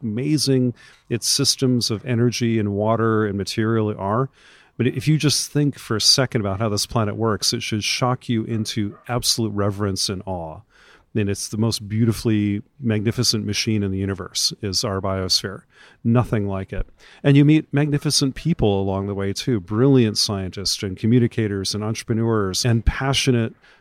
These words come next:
regular folks who just blow you away with their insight and their passion and dedication to these issues. So I've been very lucky in some ways to learn a little bit about this magnificent planet and meet some really amazing,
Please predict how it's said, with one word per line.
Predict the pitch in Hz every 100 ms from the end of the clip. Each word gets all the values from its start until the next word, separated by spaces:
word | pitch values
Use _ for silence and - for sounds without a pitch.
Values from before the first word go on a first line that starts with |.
| _
regular | 120 139 151 147
folks | 139 - 151 - -
who | 113
just | 107 107 113
blow | 135 147 151
you | 151 139
away | 127 127
with | 113 104
their | 107 107
insight | 117 - 117 110 104
and | 101 101
their | 104 98
passion | - 113 113 - 120 101
and | 98 95 - - _ -
dedication | 113 113 - 117 - 107
to |
these | 101 98 113
issues. | 101 107 92
So | -
I've | 120
been | 135
very | 123 165
lucky | 113 113 131 117 101
in | 98
some | 98 110
ways | 101 -
to | 110
learn | 101 110 117
a | 110
little | 107 101
bit | 107
about | 101 101 107 _ -
this | 104
magnificent | 107 95 107 110 101 90
planet | 127 131 120
and | 110
meet | 120
some | - 110 101
really | 120 139 117
amazing, | 101 107 104 107 101